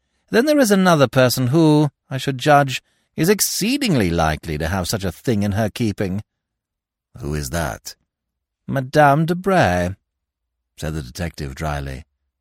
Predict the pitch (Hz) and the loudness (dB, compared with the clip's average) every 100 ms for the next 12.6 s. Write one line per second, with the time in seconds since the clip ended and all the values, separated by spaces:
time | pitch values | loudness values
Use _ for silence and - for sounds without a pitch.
0 | _ - 78 85 87 78 65 55 _ _ | _ -12 -6 -4 -2 -4 -6 -10 _ _
1 | _ _ _ _ _ _ _ - 76 69 | _ _ _ _ _ _ _ -10 -8 -8
2 | 53 50 - _ _ _ _ _ _ _ | -10 -14 -20 _ _ _ _ _ _ _
3 | _ _ - 69 73 73 73 - - 62 | _ _ -12 -8 -6 -8 -8 -10 -10 -12
4 | - - _ _ _ - - 82 78 - | -14 -20 _ _ _ -14 -8 -6 -6 -2
5 | 101 87 71 65 64 50 - _ _ _ | -2 -2 -4 -8 -10 -14 -18 _ _ _
6 | _ _ _ _ _ _ _ _ - 67 | _ _ _ _ _ _ _ _ -10 -6
7 | 78 80 73 113 110 78 71 65 69 65 | -2 -2 0 0 2 0 -4 -6 -8 -8
8 | 67 - 76 67 73 104 117 _ _ _ | -12 -12 -12 -12 -12 -12 -14 _ _ _
9 | - 143 147 147 131 113 156 127 127 - | -4 0 2 2 0 2 4 4 2 2
10 | 143 107 110 123 101 104 104 _ _ _ | 0 0 -2 -2 -2 -2 -6 _ _ _
11 | _ - 78 76 85 78 78 73 80 87 | _ -12 -8 -6 -4 -2 -2 -4 -6 -8
12 | 73 90 78 73 67 64 | -10 -8 -8 -8 -8 -10